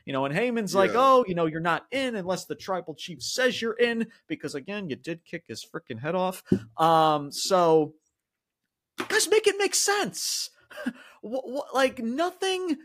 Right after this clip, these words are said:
Speaker 1: they, this company, we s-, I said it earlier with the whole, w-, w-, with the frickin' whole Shinsuke and, and, and Seth Rollins stuff, as well as others, they're throwing baloney at the wall and seeing if it sticks.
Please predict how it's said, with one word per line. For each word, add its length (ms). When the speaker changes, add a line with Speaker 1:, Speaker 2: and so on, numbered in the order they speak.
Speaker 1:
they, 360
this 400
company, 680
we 100
s-, 200
I 120
said 300
it 160
earlier 440
with 240
the 80
whole, 580
w-, 300
w-, 200
with 200
the 80
frickin' 460
whole 180
Shinsuke 840
and, 200
and, 200
and 160
Seth 280
Rollins 520
stuff, 380
as 140
well 180
as 140
others, 480
they're 120
throwing 720
baloney 400
at 100
the 80
wall 460
and 160
seeing 460
if 160
it 100
sticks. 480